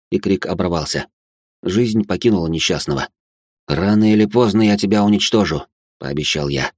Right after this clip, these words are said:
Мне даже не требовалось призывать небо в свидетели. Я обещал не ему,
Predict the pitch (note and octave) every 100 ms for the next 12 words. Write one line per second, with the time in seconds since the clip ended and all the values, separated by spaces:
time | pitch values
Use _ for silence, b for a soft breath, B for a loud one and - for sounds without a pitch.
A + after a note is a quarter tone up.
0 | _ _ _ _ _ - - - G#2+ A2
1 | A2+ A#2 G#2 A2 G#2+ G#2 G#2+ G2+ A#2 A2
2 | E2+ F2+ E2+ D#2 D2 - _ _ _ _
3 | - F2 G2 F#2+ - G#2 G2 G2+ G#2 A#2
4 | F#2